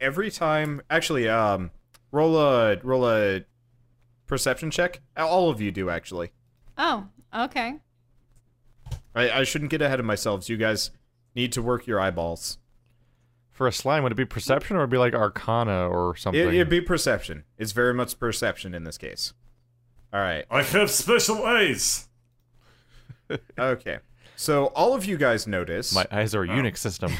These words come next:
Speaker 1: <laughs> Actually, no. Everybody but Keith notices.
Speaker 3: Ah.
Speaker 1: Whenever Keith's fireballs hit, it does something kinda similar to Shell's, uh, bag of goop,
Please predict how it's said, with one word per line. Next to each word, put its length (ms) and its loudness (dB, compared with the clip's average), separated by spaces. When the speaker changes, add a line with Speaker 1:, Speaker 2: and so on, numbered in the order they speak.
Speaker 1:
<laughs> 180 -20
Actually, 380 4
no. 380 2
Everybody 480 4
but 220 0
Keith 340 -2
notices. 480 2
Speaker 3:
Ah. 460 6
Speaker 1:
Whenever 420 2
Keith's 460 -6
fireballs 580 2
hit, 220 0
it 100 -4
does 180 0
something 320 -2
kinda 280 0
similar 380 0
to 300 2
Shell's, 520 0
uh, 300 2
bag 260 0
of 160 -8
goop, 280 -4